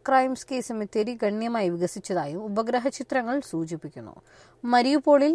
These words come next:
ഇരുപത്തി അയ്യായിരം സാധാരണക്കാരെങ്കിലും മരിച്ചിരിക്കാമെന്നാണ് യുക്രൈന്റെ കണക്കുകൂട്ടൽ. ആയിരത്തി മുന്നൂറ് മരണങ്ങളാണ് ഐക്യരാഷ്ട്ര സംഘടനയ്ക്ക് സ്ഥിരീകരിക്കാനായത്. എന്നാൽ ശരിക്കും ഇത് ആയിരക്കണക്കിന്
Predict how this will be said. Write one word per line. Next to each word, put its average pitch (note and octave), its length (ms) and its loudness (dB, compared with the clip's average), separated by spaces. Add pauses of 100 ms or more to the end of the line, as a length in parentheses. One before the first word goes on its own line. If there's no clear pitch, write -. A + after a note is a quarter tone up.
ഇരുപത്തി A#3 420 -2
അയ്യായിരം B3+ 580 2 (360)
സാധാരണക്കാരെങ്കിലും A3 1040 0
മരിച്ചിരിക്കാമെന്നാണ് G3+ 960 -2
യുക്രൈന്റെ A3 580 -2
കണക്കുകൂട്ടൽ. D#3 680 -10 (420)
ആയിരത്തി B3 460 6
മുന്നൂറ് C4+ 360 4
മരണങ്ങളാണ് A3+ 680 2 (120)
ഐക്യരാഷ്ട്ര B3+ 480 2
സംഘടനയ്ക്ക് G3+ 680 -2 (100)
സ്ഥിരീകരിക്കാനായത്. D3 1120 -2 (160)
എന്നാൽ F3+ 300 2 (100)
ശരിക്കും B3+ 540 2
ഇത് C#4 160 6 (120)
ആയിരക്കണക്കിന് A#3 800 2